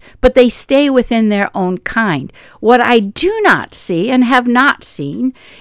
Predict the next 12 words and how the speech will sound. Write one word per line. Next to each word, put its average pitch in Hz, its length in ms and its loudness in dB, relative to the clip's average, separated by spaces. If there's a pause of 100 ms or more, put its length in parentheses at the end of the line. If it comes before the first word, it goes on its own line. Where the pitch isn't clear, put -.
(120)
is 277 340 0
a 240 120 2
dis-, 226 300 -6
there's 262 280 4
a 220 100 2
distinction 202 1200 -2
between 220 640 -2 (160)
other 277 320 2
created 226 600 -2
animals 156 760 -8 (320)
and 208 380 0
humanity. 156 960 -4